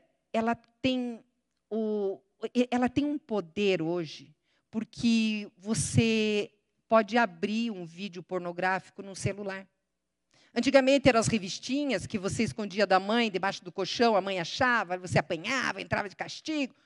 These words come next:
Hoje não. Hoje tá lá no celular. E as estatísticas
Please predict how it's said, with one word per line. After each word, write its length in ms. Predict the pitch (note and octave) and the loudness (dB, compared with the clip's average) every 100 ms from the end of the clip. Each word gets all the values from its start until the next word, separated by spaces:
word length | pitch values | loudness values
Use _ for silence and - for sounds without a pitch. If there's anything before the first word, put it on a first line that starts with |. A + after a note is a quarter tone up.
| _ - | _ -6
Hoje 220 | - F4 | -6 -6
não. 180 | D4+ D4+ _ _ _ _ _ _ _ _ | -8 -8 _ _ _ _ _ _ _ _
Hoje 200 | - B3 | -2 -2
tá 120 | A#3 C4+ | 2 2
lá 140 | C4+ | 2
no 100 | D4 | -2
celular. 460 | - B3 F#3+ A2 - _ _ _ _ _ _ _ - - | -4 -4 -4 -8 -12 _ _ _ _ _ _ _ -16 4
E 680 | C4+ C4+ C4 B3 A#3 G#3 - _ | 6 8 6 4 2 -2 -10 _
as 240 | G#3+ A#3 G#3+ | -2 -2 -2
estatísticas 1600 | D#4 - B3 F#3 _ - A#3 B3 - - - C3+ - - - | -4 -2 -2 -4 _ -12 -8 -8 -8 -14 -16 -14 -12 -12 -14